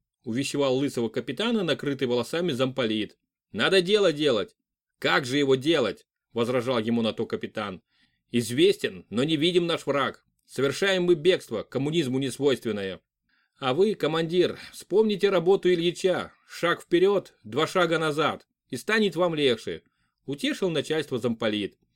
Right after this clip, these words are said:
«И то правда», сразу воспрянул духом капитан. Как известно, лодка «Революционный пролетарий» могла погружаться так глубоко, что почти никакая торпеда империализма не могла за ней угнаться.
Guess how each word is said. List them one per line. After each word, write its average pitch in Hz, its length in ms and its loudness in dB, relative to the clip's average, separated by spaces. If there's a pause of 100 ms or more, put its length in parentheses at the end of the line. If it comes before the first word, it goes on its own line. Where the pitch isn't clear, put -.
(240)
«И 127 140 -2
то 208 240 4
правда», 156 600 0 (240)
сразу 127 400 -2
воспрянул 110 520 -2
духом 151 340 -4
капитан. 113 580 -4 (680)
Как 139 200 -2
известно, 151 640 0 (140)
лодка 160 380 0
«Революционный 160 600 0
пролетарий» 165 540 -2
могла 139 320 0
погружаться 151 600 -2
так 185 280 0
глубоко, 156 640 0 (400)
что 139 200 0
почти 156 380 0
никакая 208 580 0
торпеда 165 460 0
империализма 147 920 0
не 156 140 -2
могла 190 380 4
за 131 120 0
ней 131 140 2
угнаться. 120 720 -2